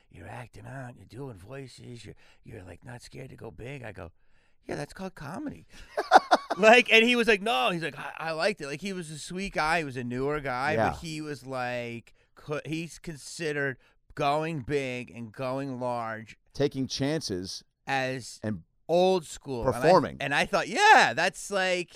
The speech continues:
Speaker 2: Wow, dude.
Speaker 1: that's what, but that's what I like. I, that's what you, you are from the same class as me. You know what I mean? I met you because of a funny video.
Speaker 2: Yes.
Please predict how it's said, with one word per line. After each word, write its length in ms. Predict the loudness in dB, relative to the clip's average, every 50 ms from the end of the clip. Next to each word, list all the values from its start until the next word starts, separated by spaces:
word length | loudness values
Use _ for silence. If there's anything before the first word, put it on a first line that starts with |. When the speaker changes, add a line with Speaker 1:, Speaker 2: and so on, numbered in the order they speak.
| -20 -10
Speaker 2:
Wow, 420 | -6 -6 -4 -2 0 0 0 0
dude. 340 | -2 -6 -12 -12 -10 -6 0
Speaker 1:
that's 340 | 2 4 4 4 4 2 0
what, 220 | 2 2 2 2 _ _ _ _ _ _ _ _ -8
but 140 | -4 -2 2
that's 180 | 2 2 2 0
what 140 | -2 -2 0 0
I 80 | 0
like. 240 | 0 0 -2 -2 -4
I, 220 | -6 -4 -4 -4 -4 -4
that's 220 | -4 -4 -4 -6
what 220 | -6 -6 -6 -6
you, 420 | -6 -8 -6 -4 -2 0 0 0 -2
you 140 | -4 -4 -2
are 100 | -2 -4
from 400 | -4 -6 -8 -6 -6 -4 -6 -6
the 100 | -8 -10
same 280 | -12 -12 -12 -10 -10 -10
class 480 | -12 -10 -8 -8 -6 -8 -8 -10 -14 -18
as 140 | -20 -18
me. 160 | -18 -20 -20 -18
You 120 | -16 -12
know 80 | -12 -10
what 80 | -10 -10
I 80 | -12
mean? 200 | -12 -12 -12 -12
I 100 | -12 -10
met 240 | -8 -6 -6 -8 -8 -10
you 140 | -16 -16 -16
because 340 | -18 -14 -10 -10 -10 -10
of 120 | -10 -14 -16
a 60 | -18
funny 320 | -18 -16 -14 -12 -12 -12 -12
video. 420 | -10 -10 -10 -10 -10 -12 -16 -12 -6
Speaker 2:
Yes. 340 | -4 -2 -2 -4 -4 -8